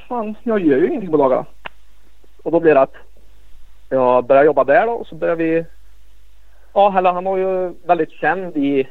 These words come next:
branschen med att bygga, eh, shoppers och sådär. Och då började jag jobba där, så jag var där i ett och ett halvt år ungefär.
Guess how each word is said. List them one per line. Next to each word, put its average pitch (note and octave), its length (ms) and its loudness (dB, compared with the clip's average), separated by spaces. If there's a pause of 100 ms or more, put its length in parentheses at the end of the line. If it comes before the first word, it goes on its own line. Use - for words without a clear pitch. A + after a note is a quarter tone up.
(160)
branschen A#2+ 580 -4
med D3+ 100 0
att C3 100 0
bygga, A#2+ 560 2 (480)
eh, B2 240 -2
shoppers - 380 -10
och C3 80 -10
sådär. C3 200 4
Och C3+ 100 4
då D3 320 6 (100)
började F3 260 6
jag F3 40 6
jobba E3+ 180 6
där, D#3 260 4
så F3 120 -2
jag F3+ 100 4
var F#3+ 100 0
där D#3+ 200 4
i F#3+ 100 -2 (680)
ett F3 160 2
och F3+ 80 2
ett - 60 -12
halvt F3+ 240 2
år G#3+ 200 0 (880)
ungefär. F3+ 360 0